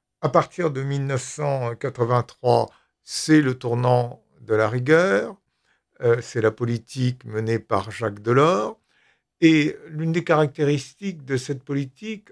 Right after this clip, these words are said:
entre autres, je crois que c'est le problème de partage de la valeur ajoutée,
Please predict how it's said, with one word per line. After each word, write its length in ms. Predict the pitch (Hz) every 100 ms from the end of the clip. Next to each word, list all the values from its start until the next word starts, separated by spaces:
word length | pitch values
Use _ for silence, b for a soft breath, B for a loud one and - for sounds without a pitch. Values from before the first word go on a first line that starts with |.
| _
entre 320 | 123 131 -
autres, 260 | 196 214 202 b b _
je 40 |
crois 140 | - 165
que 80 |
c'est 100 | -
le 100 | 139 - _ 127
problème 240 | 143 160
de 60 | 147
partage 520 | 120 143 - 165 135
de 100 | 131
la 100 | 117
valeur 320 | 120 151 143
ajoutée, 680 | 135 - 127 - 170 196 208